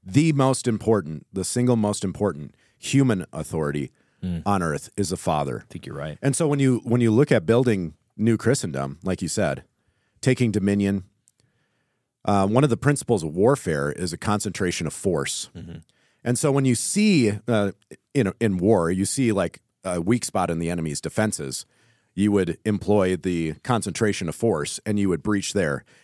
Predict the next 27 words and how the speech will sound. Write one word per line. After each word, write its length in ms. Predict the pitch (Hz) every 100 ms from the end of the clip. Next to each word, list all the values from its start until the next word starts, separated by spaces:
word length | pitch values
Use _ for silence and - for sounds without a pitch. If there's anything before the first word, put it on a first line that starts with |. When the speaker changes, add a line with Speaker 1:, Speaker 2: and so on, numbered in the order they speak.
| -
Speaker 1:
And 160 | 143 -
obviously 400 | 180 196 147 127
that's 220 | 127 143
been 160 | 113
happening 560 | 87 107 110 104 92 78 - -
to 200 | 143 123 -
us, 420 | 107 - - 107
Speaker 2:
Yeah, 200 | - - - -
to 80 |
Speaker 1:
to 100 | - 196
Speaker 2:
us. 120 | -
Speaker 1:
Christian 480 | 202 196 - 165 143
society 500 | 165 - 135 135 127
for 140 | 131
a 40 |
long 300 | 110 117 120
time, 400 | 104 131 139 98 - - - _
is 100 | 123
that 160 | 143 123
the 80 | 120
weak 300 | 107 170 -
spot 420 | - 107 90 - _ _ _ _ _
in 240 | 147 165 156
the, 240 | 139 120
in 100 | 135
the 80 | 147
defenses 720 | 120 - 147 - 107 87 -